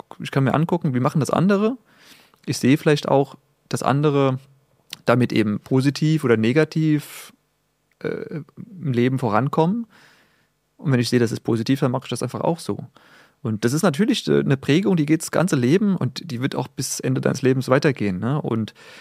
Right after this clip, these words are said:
verknöchert aber wahrscheinlich mit der Zeit, weil du natürlich in einem gewissen Alter,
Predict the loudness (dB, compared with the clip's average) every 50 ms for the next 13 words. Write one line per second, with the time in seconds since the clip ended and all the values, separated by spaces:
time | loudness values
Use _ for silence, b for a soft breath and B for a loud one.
0 | B B B B B B _ _ _ _ _ _ _ _ _ _ _ -20 -20 _
1 | _ _ -20 -20 -20 -20 -20 -6 -2 -2 0 2 2 4 4 4 4 4 4 2
2 | 2 2 2 2 2 0 0 0 0 0 0 -2 -4 -6 -6 -6 -2 0 0 0
3 | 0 0 -2 -4 -2 -2 -2 -2 0 0 0 0 0 2 2 0 0 0 -4 -4
4 | -2 -2 -2 -2 0 0 2 4 4 4 4 4 4 6 6 4 4